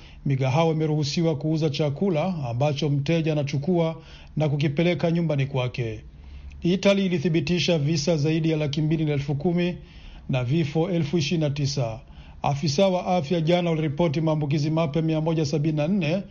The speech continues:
ikiwa ni idadi ndogo kuripotiwa kwa kipindi cha miezi miwili. Biashara zimefunguliwa pia katika baadhi ya maeneo nchini Malaysia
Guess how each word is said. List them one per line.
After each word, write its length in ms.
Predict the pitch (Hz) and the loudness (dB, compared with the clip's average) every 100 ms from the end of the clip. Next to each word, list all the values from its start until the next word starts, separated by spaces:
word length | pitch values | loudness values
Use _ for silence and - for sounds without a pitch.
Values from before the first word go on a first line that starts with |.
| - - - | -16 -20 -6
ikiwa 360 | 135 - 165 165 | -4 0 2 2
ni 100 | 151 | 2
idadi 280 | 156 147 147 | 0 0 0
ndogo 380 | 160 180 170 | 2 2 2
kuripotiwa 560 | 147 147 143 156 180 165 | 0 0 0 0 0 0
kwa 100 | 165 | 0
kipindi 360 | 143 143 175 160 | -2 0 0 0
cha 160 | 170 | 0
miezi 280 | 170 175 156 | 0 0 0
miwili. 500 | 139 131 123 113 107 - - - - - - | 0 0 0 -4 -6 -14 -20 -18 -18 -10 0
Biashara 480 | 143 170 - 196 180 | 2 2 4 2 2
zimefunguliwa 600 | 175 139 175 170 170 147 | 0 0 0 2 2 0
pia 260 | 160 180 | 0 0
katika 240 | 170 135 165 | 0 0 0
baadhi 320 | 165 170 165 | 2 2 0
ya 60 | |
maeneo 480 | 156 160 156 175 170 | 0 0 2 2 2
nchini 280 | 165 143 165 | 0 -2 0
Malaysia 600 | 160 165 180 160 180 185 | 0 2 0 0 0 -2